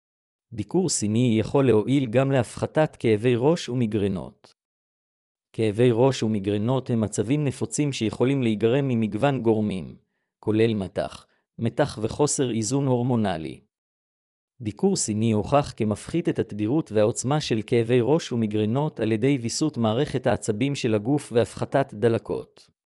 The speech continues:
מחקר שפורסם ב-C O C A Journey Database of Systematic Reviews מצא שדיקור סיני יעיל בהפחתת תדירות המיגרנות.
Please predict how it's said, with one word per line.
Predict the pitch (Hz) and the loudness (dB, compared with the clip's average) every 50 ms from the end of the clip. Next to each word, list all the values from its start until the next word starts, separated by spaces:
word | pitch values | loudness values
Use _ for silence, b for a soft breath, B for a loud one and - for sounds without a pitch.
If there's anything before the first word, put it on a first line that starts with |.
| _ _ _ _ _ _ _ _ _ _ _ _ _ _ - | _ _ _ _ _ _ _ _ _ _ _ _ _ _ -8
מחקר | 117 - - - 170 175 175 156 | -6 -6 -2 2 2 4 4 2
שפורסם | - - 101 - 110 101 98 - - 139 135 131 113 | 0 -2 -4 -4 -6 -6 -4 -2 0 2 2 2 0
ב-C | 104 | 0
O | - - 104 104 101 | -2 -2 -2 -2 -2
C | 101 - - | -4 -6 -4
A | 110 104 104 98 104 | -2 -2 -2 0 0
Journey | 113 107 107 101 107 113 120 113 107 107 | 0 0 2 0 0 0 -2 -2 0 2
Database | 113 110 104 107 104 110 107 107 104 98 - - - 139 | 2 2 2 2 2 0 0 -2 -2 -4 -8 -6 -4 -4
of | 123 | -4
Systematic | - - - 104 - - 107 104 110 117 131 131 - | -4 -6 -8 -8 -6 -4 -2 0 2 2 0 0 0
Reviews | 113 107 101 92 117 139 147 131 - - | 0 0 0 2 2 2 2 2 0 0
מצא | 117 110 - - - 156 160 | -2 -2 -2 2 2 2 2
שדיקור | 151 - 113 104 107 - - - 151 127 - | 2 0 -2 -4 -4 -4 -2 0 0 0 0
סיני | - - 113 113 123 | -2 -2 0 0 0
יעיל | 139 131 120 120 120 131 139 151 143 | 2 2 2 2 2 2 0 0 2
בהפחתת | 123 123 107 - - - - 113 - 143 160 156 - - | 4 2 2 2 0 -6 -10 -2 2 2 2 2 0 -4
תדירות | - 110 107 107 107 135 151 147 | -6 -4 -2 -2 -2 -2 -2 -2
המיגרנות. | 131 110 101 107 98 107 104 104 101 90 73 60 - _ - - | 0 0 0 0 0 0 0 0 -2 -4 -8 -10 -14 _ -20 -20